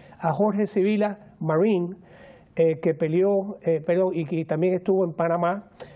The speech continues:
a Raúl Ordóñez, y, eh, que he dejado a Gertrudis Pérez Duche, que también estuvo en Desert Storm, y quiero dejar por último a mi primo hermano Lino Gutiérrez,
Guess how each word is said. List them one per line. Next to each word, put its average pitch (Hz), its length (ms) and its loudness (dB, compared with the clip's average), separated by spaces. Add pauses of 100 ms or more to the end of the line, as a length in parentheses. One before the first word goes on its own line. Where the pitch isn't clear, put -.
a 160 100 2
Raúl 185 200 2
Ordóñez, 202 540 0 (480)
y, 247 320 0
eh, 165 380 0
que 202 180 -6
he 180 140 2
dejado 202 320 0
a 165 100 0
Gertrudis 208 680 -2
Pérez 202 360 0
Duche, 196 380 -2
que 160 120 -6
también 180 420 0 (420)
estuvo 202 600 0
en 156 600 -4
Desert 180 340 -2
Storm, 180 380 0 (400)
y 175 100 0
quiero 226 220 2
dejar 233 280 0
por 247 140 0
último 214 600 0
a 170 100 -2
mi 165 140 -2
primo 226 240 0
hermano 214 340 0
Lino 196 340 0
Gutiérrez, 180 800 0